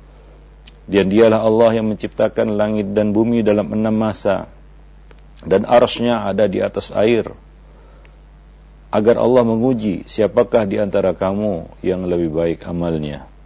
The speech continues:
yang paling baik amalnya. Allah Subhanahu wa taala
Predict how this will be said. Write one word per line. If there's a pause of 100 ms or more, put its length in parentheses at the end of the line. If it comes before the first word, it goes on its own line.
(100)
yang
paling
baik
amalnya. (640)
Allah
Subhanahu
wa
taala